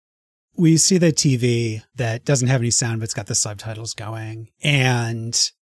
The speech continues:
there is a crude sketch of a dragon wearing a Ninja Turtle mask as sort of person of interest.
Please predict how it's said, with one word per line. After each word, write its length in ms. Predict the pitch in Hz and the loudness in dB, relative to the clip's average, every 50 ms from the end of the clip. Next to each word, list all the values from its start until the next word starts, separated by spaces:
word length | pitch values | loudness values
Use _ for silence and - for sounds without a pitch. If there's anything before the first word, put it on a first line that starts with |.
| _ | _
there 400 | - 233 131 151 147 139 131 135 151 | -6 0 2 4 4 4 4 2 2
is 720 | 160 151 139 135 131 131 123 123 123 123 117 - - - - _ _ - | 2 2 4 4 4 4 2 2 0 0 0 0 0 0 -2 _ _ -2
a 540 | 180 151 135 127 123 123 120 117 117 117 135 - _ - | 2 2 4 4 2 0 0 -2 -2 -4 -4 -8 _ -20
crude 560 | - - - 165 160 147 143 135 131 123 117 | -18 -6 0 4 4 6 6 6 4 2 2
sketch 840 | - - - - - 135 120 113 113 - - - - - - - - _ _ - | 0 0 0 2 2 2 2 0 -2 -4 -4 -2 -2 -2 -4 -6 -10 _ _ 0
of 460 | 147 135 127 120 117 120 117 110 - - | 0 2 2 2 0 -2 -4 -6 -6 -6
a 220 | 131 117 113 113 | -4 -4 -4 -4
dragon 840 | 107 - - 139 123 123 123 120 110 120 117 113 113 107 107 113 - _ _ - | -6 -4 -2 0 0 2 0 0 0 0 -2 -2 -2 -4 -6 -8 -10 _ _ -6
wearing 600 | 165 131 135 123 117 113 113 113 120 117 117 117 | 0 2 2 2 2 2 0 -2 -2 -2 -2 -4
a 240 | 123 117 117 117 117 | -4 -4 -2 -2 0
Ninja 320 | 113 117 123 113 113 113 | 0 0 0 0 -2 -2
Turtle 300 | - 139 131 117 117 113 | 0 0 0 0 -2 -2
mask 720 | 113 117 107 107 104 104 107 110 - - - - - - - _ _ | -2 -2 -2 -4 -4 -4 -4 -2 0 0 0 -2 -4 -8 -14 _ _
as 640 | - - 117 110 110 113 113 113 107 - - - - _ | -4 -2 -2 -2 -2 -4 -4 -2 0 0 0 0 -2 _
sort 240 | - - - 135 120 | -4 0 0 2 2
of 260 | 120 107 107 - _ | 0 -2 -4 -8 _
person 440 | - - 139 120 104 - - 135 123 | -6 -4 -2 0 0 0 0 0 0
of 120 | 117 107 123 | 0 -2 -2
interest. 960 | 113 120 120 - - - 120 107 104 104 104 - - - - - - - | -2 -2 -2 -2 -2 -4 -4 -4 -4 -2 -2 0 2 2 0 0 -2 -4